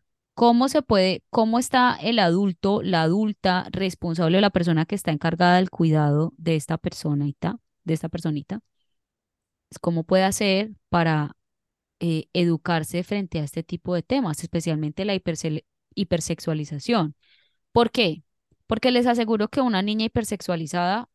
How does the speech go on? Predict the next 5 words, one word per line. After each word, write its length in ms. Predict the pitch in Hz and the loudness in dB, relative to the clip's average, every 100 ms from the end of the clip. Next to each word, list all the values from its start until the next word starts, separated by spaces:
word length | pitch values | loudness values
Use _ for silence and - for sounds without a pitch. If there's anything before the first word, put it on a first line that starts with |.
| _ - | _ -4
es 220 | 185 190 | -4 -2
una, 460 | 196 196 202 - _ | -2 0 0 -2 _
es, 640 | - 190 180 - - - _ _ _ _ _ _ _ _ _ _ _ - | -2 -2 -2 -6 -12 -16 _ _ _ _ _ _ _ _ _ _ _ -4
es 220 | 220 202 | -2 0
mu-, 240 | 220 226 | -2 -2